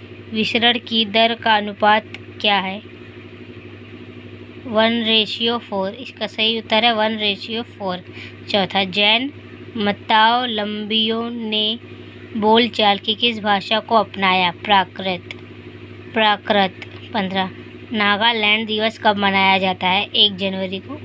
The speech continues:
एक जनवरी को। सोलह, कौन सा पर्वत महाद्वीप जल विभाजक के रूप में मनाया जाता है? रॉकी, रॉकी।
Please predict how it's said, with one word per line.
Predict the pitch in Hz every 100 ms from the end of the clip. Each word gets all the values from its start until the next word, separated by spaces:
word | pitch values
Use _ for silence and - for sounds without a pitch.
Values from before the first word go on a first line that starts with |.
| - - - - - - - -
एक | 226 196
जनवरी | 190 202 196 196 196
को। | 226 214 -
सोलह, | - 202 196 208 - - - - -
कौन | 220 214 240
सा | 226 262
पर्वत | 247 233 214 214 220
महाद्वीप | 220 196 214 214 196 220 220 214 -
जल | 226 233
विभाजक | 233 214 202 190 214 208
के | - 214
रूप | 208 208 -
में | 208 214 - - - - 214
मनाया | 202 202 196 202
जाता | 202 202 185 196 190
है? | - 202 180 156 - - - - - - - - - - - - -
रॉकी, | 214 214 202 - 202 - - - - - - - - - 254
रॉकी। | 214 208 - - 208